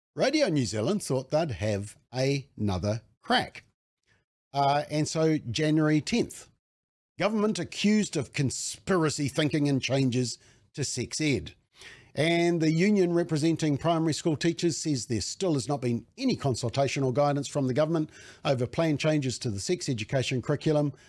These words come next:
a few weeks out from the school year starting. Ah, yes, that's all your children's teachers are concerned about in the middle of January, apparently, according to their union. How are they going to be able to indoctrinate your children with radical sexuality and gender ideology?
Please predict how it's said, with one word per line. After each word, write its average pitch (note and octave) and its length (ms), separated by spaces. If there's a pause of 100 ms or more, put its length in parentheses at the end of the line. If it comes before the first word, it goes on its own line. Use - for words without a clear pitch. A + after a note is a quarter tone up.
(120)
a - 80
few A#2+ 280
weeks A#2+ 200
out A2+ 180
from A2+ 220
the A#2+ 60
school F#2 280
year F#2+ 200
starting. C3+ 640 (680)
Ah, F#3 280
yes, F#3+ 500 (560)
that's D#3 240
all F3 100
your F3 160
children's E3 480
teachers F3 360
are D3 140
concerned D#3 480
about D3+ 380
in C#3+ 120
the C#3 80
middle D3 160
of B2 100
January, D3 500
apparently, D#3 540
according C#3+ 380
to C#3 100
their C3+ 140
union. E3 480 (460)
How D#3 200
are C#3 100
they B2 60
going C3 160
to B2 80
be A#2 80
able A#2+ 180
to F3 140
indoctrinate C#3 640
your A#2 160
children A2+ 500 (300)
with F#3 220
radical A#2 340
sexuality A#2 640
and B2+ 120
gender C#3 320
ideology? G2+ 640